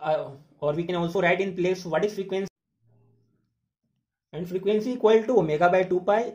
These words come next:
and lambda equal to two pi by k. If we, we will multiply frequency into lambda, we will get omega by k. So V is also equal to omega by k. And in this diagram, what is delta x?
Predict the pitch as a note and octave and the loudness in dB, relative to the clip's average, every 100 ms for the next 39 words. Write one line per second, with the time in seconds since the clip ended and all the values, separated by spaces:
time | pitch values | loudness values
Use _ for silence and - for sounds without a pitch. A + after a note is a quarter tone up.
0 | - D#3+ D#3+ E3+ F#3 F#3 E3+ E3+ G3+ G3+ | -8 -6 -4 0 0 0 -2 0 0 0
1 | D#3 D3 D3 C#3+ C3 C3+ C#3+ F3 F3+ F3 | -4 -2 0 0 -2 -2 -4 -4 -2 0
2 | F#3 F#3 D#3+ D#3+ E3 F#3 G3 F3 D#3 D3 | 0 0 -2 -4 -2 -2 -2 -8 -10 -6
3 | F3 E3+ E3+ B2+ C3 E3+ G#3 - _ _ | -4 -2 -2 -2 -2 -4 -6 -14 _ _
4 | - D3 D#3+ C#3+ D#3+ E3 - C#3 C3+ C#3 | -10 -6 -6 -2 -4 -4 -8 -12 -8 -6
5 | C#3 C3 B2+ C#3 - - F3+ E3 D#3 E3+ | -4 -6 -8 -14 -16 -12 -12 -10 -8 -6
6 | E3 D3 C#3+ E3 - D3+ E3 F#3+ C3+ C3 | -2 -2 -2 -8 -6 -6 -6 -10 -8 -8
7 | C3 D3 D3 C#3 - C#3 F#3+ - _ _ | -4 -4 -4 -6 -8 -10 -10 -16 _ _
8 | _ _ _ - B2+ C3+ C3 F3+ F#3+ G3 | _ _ _ -14 -12 -12 -12 -10 -8 -8
9 | G3 C3 A#2+ B2+ E3 A3 - _ _ _ | -6 -4 -4 -4 -8 -10 -16 _ _ _
10 | _ _ _ _ _ _ _ _ _ _ | _ _ _ _ _ _ _ _ _ _
11 | _ _ _ _ D#3 A3+ F3 E3 F3+ F#3 | _ _ _ _ 0 0 2 -2 0 0
12 | G#3 - | -2 -6